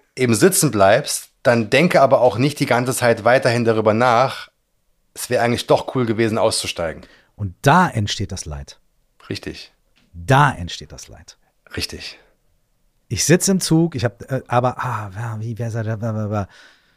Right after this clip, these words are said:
Speaker 2: Oder ich bin ausgestiegen und denke, ah, aber, ah, ah. Da
Speaker 1: Genau.
Speaker 2: entsteht das Leid.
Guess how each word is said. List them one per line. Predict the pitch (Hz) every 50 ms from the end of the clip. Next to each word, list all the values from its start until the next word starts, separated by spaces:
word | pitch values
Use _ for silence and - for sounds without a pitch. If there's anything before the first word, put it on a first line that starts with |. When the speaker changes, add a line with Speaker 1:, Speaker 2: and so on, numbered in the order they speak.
| _ _ _ _ _ _
Speaker 2:
Oder | - 143 139 151 135
ich | 123 -
bin | - 135
ausgestiegen | 139 151 147 - - - - 160 143
und | 135
denke, | 127 139 127 127
ah, | 135
aber, | 143 127 113
ah, | 117 131
ah. | 131 110 107 98 87 87 _ _ _ _ _ _ _ _ _ _
Da | - - 110
Speaker 1:
Genau. | 104 92
Speaker 2:
entsteht | 85 - - 98 -
das | 101 - -
Leid. | 85 76 73 - - _